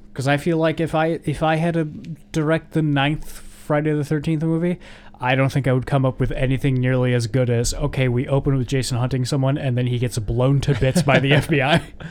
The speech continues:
Speaker 2: Yeah, um, you know, what I was thinking about when we were watching Jason X was, like, h-, I think it'd be an interesting double feature,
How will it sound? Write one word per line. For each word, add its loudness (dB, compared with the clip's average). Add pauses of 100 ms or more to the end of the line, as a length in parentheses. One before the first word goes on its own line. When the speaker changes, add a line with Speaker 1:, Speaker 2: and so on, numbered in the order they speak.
(800)
Speaker 2:
Yeah, 0
um, 0
you -4
know, 0
what 0
I 2
was -4
thinking -4
about 0
when -4
we -2
were 0
watching -2
Jason -4
X -4
was, -6
like, -2
h-, -10
I -10
think -8
it'd -4
be -4
an -6
interesting -6
double -4
feature, -6